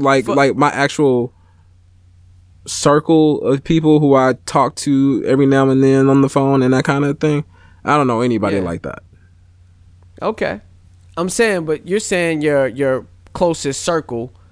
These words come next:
Speaker 2: your, your small circle of friends, so maybe they have the, the wherewithal to not introduce everybody that they meet. But you know somebody who's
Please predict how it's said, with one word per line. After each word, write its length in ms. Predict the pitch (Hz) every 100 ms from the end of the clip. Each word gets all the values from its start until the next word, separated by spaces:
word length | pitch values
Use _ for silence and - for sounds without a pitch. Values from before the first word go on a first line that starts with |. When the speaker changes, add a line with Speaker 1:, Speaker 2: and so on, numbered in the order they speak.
| -
Speaker 2:
your, 260 | - 139 139
your 160 | 143 139
small 380 | - 165 170 165
circle 380 | - 156 151
of 80 | 135
friends, 500 | - 151 135 120 117
so 280 | - - 131
maybe 320 | 135 143 139
they 160 | 135 135
have 560 | 139 131 127 123 123
the, 360 | 117 107 101 104 - - - - -
the 80 | 120
wherewithal 680 | 117 151 139 - 127 117 120
to 140 | 131
not 300 | 123 123 113 -
introduce 520 | 131 123 113 127 - 135
everybody 520 | 131 127 117 117 110
that 100 | 110
they 160 | 104 104
meet. 300 | 127 92 - - - - - - -
But 100 | 127 120
you 160 | 180
know 240 | 175 180 175
somebody 680 | - 139 131 117 107 104 80
who's 600 | 120 123 113 107 95 -